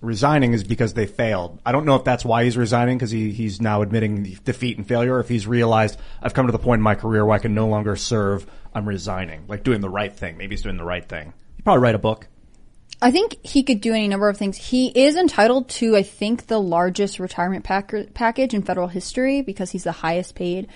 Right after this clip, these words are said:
Speaker 2: federal government employee. Uh, that's, like, a study from Open the Books, or a report from Open the Books in December of twenty twenty-one. I covered it for our site. Um, so in some ways it is interesting to me that he is not opting to retire because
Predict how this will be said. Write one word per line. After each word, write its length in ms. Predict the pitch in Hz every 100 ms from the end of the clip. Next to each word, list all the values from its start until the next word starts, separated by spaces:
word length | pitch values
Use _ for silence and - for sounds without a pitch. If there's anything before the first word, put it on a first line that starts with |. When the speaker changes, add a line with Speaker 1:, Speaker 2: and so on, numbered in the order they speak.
| - - -
Speaker 2:
federal 260 | 190 175
government 320 | 170 170 180 180
employee. 680 | - 175 170 - 214 277 - - - -
Uh, 180 | 190 185
that's, 220 | 226 -
like, 140 | 180 - - -
a 180 | 185 175
study 260 | - 190
from 180 | 185 185
Open 140 | 180 185
the 80 |
Books, 400 | 180 180 190 - -
or 240 | 190 170 -
a 120 | 185
report 280 | 185 226 214
from 120 | 196
Open 120 | 196
the 60 | 185
Books 300 | 185 180 196
in 240 | 170 202 -
December 320 | 185 175 175
of 100 | 175
twenty 180 | 180 170
twenty-one. 400 | 180 175 170 170
I 80 |
covered 280 | 156 175 175
it 200 | 170 -
for 80 | 170
our 80 | 165
site. 420 | - 185 240 - - - - -
Um, 480 | 208 196 185 175 - - -
so 440 | - 254 220 202 -
in 120 | 233
some 240 | - 277
ways 180 | 311 247
it 100 | 226
is 120 | 226
interesting 360 | 220 220 233 220
to 80 | 208
me 160 | 202 196
that 140 | 175
he 200 | - 185
is 140 | 180 180
not 540 | 180 165 240 311 - - - -
opting 360 | 285 - 311
to 100 | -
retire 540 | 302 294 302 311 359 370
because 560 | 247 - 202 180 -